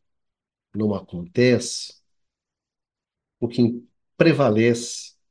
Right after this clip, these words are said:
o imprevisto. Ou seja, o inevitável não acontece porque tem o inesperado, tem o imprevisto, tem a surpresa.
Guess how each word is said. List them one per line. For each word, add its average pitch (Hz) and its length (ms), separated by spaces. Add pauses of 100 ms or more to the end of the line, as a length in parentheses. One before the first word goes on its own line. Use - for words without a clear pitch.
(140)
o 113 100
imprevisto. 113 920 (640)
Ou 196 140
seja, - 440 (420)
o - 40
inevitável 110 760
não 92 280
acontece 113 880
porque 196 260
tem 147 240
o 139 100
inesperado, 135 1040 (1300)
tem 113 120
o 113 140
imprevisto, 95 1040
tem 220 120
a 170 60
surpresa. - 840